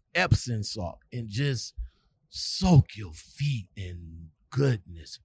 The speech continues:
bro. But on a for real, though, you, you might need to, you know, go to your doctor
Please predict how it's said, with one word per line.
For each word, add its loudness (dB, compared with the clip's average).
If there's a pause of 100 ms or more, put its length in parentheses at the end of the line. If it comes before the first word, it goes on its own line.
(140)
bro. -4 (100)
But 6
on 4
a 2
for -2
real, 4
though, 0
you, -4
you -2
might 2
need -4
to, 0 (340)
you -6
know, -4
go -2
to -2
your 0
doctor 6